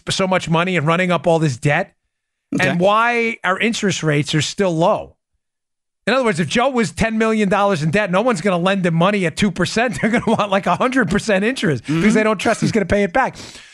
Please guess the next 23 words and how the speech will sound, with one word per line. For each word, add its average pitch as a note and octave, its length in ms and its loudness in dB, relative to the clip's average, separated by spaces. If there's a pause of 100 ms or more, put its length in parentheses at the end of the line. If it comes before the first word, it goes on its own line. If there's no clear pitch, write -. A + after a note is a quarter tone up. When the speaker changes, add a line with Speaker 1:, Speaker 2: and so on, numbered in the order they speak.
(420)
Speaker 1:
Why A#3 200 2
are D4 100 2
they C#4+ 80 2
still C4+ 240 0
lending C4 240 2
us A#3 80 0
money? A#3 120 -2
There's F#3+ 180 0
this F3+ 140 -4
great C#4 460 0
story, F#3+ 600 0 (560)
and G3 160 0
I'll G3+ 160 2
tie C4+ 300 0
it D4+ 100 0
in C#4 100 2
yesterday. A3 380 2
I'll D3+ 80 0
do G3 160 2
a F3 60 2
quickie G3+ 440 -2
economics E3 560 0
thing G#2 240 -6